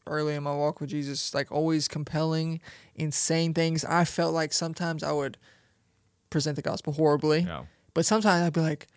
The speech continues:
Speaker 1: "Dude, I presented it, I laid it out into
Speaker 2: Yeah,
Speaker 1: the
Speaker 2: so
Speaker 1: three circles,
Speaker 2: perfectly.
Speaker 1: into
Speaker 2: So
Speaker 1: fifteen seconds. I
Speaker 2: perfectly.
Speaker 1: did every tool I've
Speaker 2: Yeah,
Speaker 1: ever was
Speaker 2: uh-huh,
Speaker 1: taught.
Speaker 2: uh-huh.
Speaker 1: You need to get it right
Speaker 2: They
Speaker 1: now."
Speaker 2: don't
Speaker 1: But
Speaker 2: care at
Speaker 1: then,
Speaker 2: all.
Speaker 1: but,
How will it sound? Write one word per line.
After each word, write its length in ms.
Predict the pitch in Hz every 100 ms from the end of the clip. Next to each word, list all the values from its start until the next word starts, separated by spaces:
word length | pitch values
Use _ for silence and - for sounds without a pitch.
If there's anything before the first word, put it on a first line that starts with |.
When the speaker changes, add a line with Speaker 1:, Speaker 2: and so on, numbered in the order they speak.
| _ _ _ -
Speaker 1:
"Dude, 380 | 165 156 143 - _ - -
I 140 | 170
presented 440 | - 165 160 175
it, 20 | 170
I 100 | 160
laid 260 | 160 170
it 120 | 180
out 140 | 175 170 165
into 60 |
Speaker 2:
Yeah, 60 | 156
Speaker 1:
the 60 |
Speaker 2:
so 100 | 143
Speaker 1:
three 60 | 175
circles, 380 | - 196 - 175
Speaker 2:
perfectly. 60 |
Speaker 1:
into 100 | 196 214
Speaker 2:
So 60 |
Speaker 1:
fifteen 240 | 208 202 220
seconds. 200 | 202 170
I 40 |
Speaker 2:
perfectly. 140 | 175 202
Speaker 1:
did 80 | 170
every 220 | 202 196
tool 180 | - 208
I've 140 | 190 160
Speaker 2:
Yeah, 80 | 170
Speaker 1:
ever 140 | 175
was 80 | 170
Speaker 2:
uh-huh, 120 | 170
Speaker 1:
taught. 340 | 180 196 170 160
Speaker 2:
uh-huh. 240 | 151 156 165 - _ _ -
Speaker 1:
You 100 | 170
need 240 | 175 185
to 100 | 180
get 200 | 165 185 190
it 60 |
right 200 | 170 170
Speaker 2:
They 60 | 170
Speaker 1:
now." 80 | 170
Speaker 2:
don't 100 | 165
Speaker 1:
But 80 |
Speaker 2:
care 80 | 151
at 60 | 123
Speaker 1:
then, 60 | 107
Speaker 2:
all. 220 | 113 113 - - _ -
Speaker 1:
but, 400 | 175 165 151 -